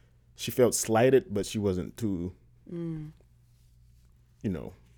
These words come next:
Speaker 1: messed up about it.
Speaker 2: Mm-hmm.
Speaker 1: But she joined a suit with, uh, three other women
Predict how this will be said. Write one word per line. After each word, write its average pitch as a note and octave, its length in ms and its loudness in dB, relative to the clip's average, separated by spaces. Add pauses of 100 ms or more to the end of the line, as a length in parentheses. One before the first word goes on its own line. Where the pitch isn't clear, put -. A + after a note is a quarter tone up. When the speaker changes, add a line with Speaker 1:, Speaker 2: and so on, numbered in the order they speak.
(140)
Speaker 1:
messed G2+ 220 -4
up G#2 100 -4
about E2 280 -6
it. - 120 -6 (180)
Speaker 2:
Mm-hmm. F#3 300 -8 (100)
Speaker 1:
But A2 140 4
she B2+ 180 2
joined A2+ 640 2 (1200)
a D#2+ 140 -8
suit - 460 2 (300)
with, A2+ 240 -2
uh, F#2+ 480 2 (240)
three B2 200 4
other C#3+ 180 6
women G#2 440 2